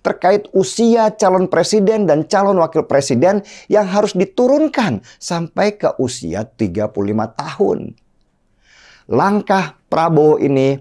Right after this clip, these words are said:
memecah dukungan para pendukung Jokowi. Yang ngeri lagi buat saya adalah langkah Prabowo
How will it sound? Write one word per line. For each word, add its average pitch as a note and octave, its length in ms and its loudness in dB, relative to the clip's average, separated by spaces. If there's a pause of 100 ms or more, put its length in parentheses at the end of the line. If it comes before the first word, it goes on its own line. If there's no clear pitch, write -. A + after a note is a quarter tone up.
(200)
memecah A2+ 640 -2
dukungan C3 1040 0
para C#3+ 320 -2
pendukung F2+ 560 -6
Jokowi. E2 480 -10 (1300)
Yang G#3+ 200 2 (120)
ngeri G#3 160 4
lagi F#3+ 320 2
buat G#2 320 0
saya C3 240 0
adalah - 560 -10 (400)
langkah F3 500 -2
Prabowo D3 840 0